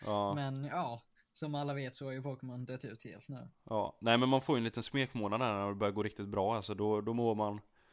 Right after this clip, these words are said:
Speaker 1: då mår man
Speaker 2: Ja, men
Speaker 1: toppen.
Speaker 2: visst.
Speaker 1: Men, eh,
Speaker 2: Då, då
Speaker 1: det
Speaker 2: känns
Speaker 1: vände
Speaker 2: det bra.
Speaker 1: snabbt.
Speaker 2: Det, då är det roligt.
Speaker 1: Mm. Nej, det var tråkigt att det tog slut. Alltså, det vände riktigt, riktigt snabbt då.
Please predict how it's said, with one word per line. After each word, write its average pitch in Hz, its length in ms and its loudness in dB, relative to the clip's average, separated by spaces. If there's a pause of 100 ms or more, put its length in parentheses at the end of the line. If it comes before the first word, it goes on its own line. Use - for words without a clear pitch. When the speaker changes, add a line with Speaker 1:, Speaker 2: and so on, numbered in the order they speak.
(260)
Speaker 1:
då 120 60 -6
mår 120 100 2
man 104 300 2
Speaker 2:
Ja, - 100 -16
men 165 100 -2
Speaker 1:
toppen. 180 180 4
Speaker 2:
visst. 139 400 0 (100)
Speaker 1:
Men, 120 300 4
eh, 117 240 4
Speaker 2:
Då, 117 60 -2
då 139 140 -8
Speaker 1:
det 131 60 -12 (120)
Speaker 2:
känns - 20 4 (100)
Speaker 1:
vände 131 220 8
Speaker 2:
det 139 80 0
bra. 127 100 2
Speaker 1:
snabbt. - 180 -6
Speaker 2:
Det, 147 160 -8
då 147 120 -6
är 160 100 -4
det 160 100 -2
roligt. 151 540 -6 (840)
Speaker 1:
Mm. 110 300 -6 (760)
Nej, 113 100 4
det 110 60 4
var 113 80 2
tråkigt - 300 0
att 101 80 -8
det - 60 -16
tog 107 100 -8
slut. 107 260 0
Alltså, 104 160 -2
det 98 80 2
vände 104 240 2
riktigt, 107 300 -4
riktigt 127 220 -8
snabbt - 240 -8
då. 104 160 -2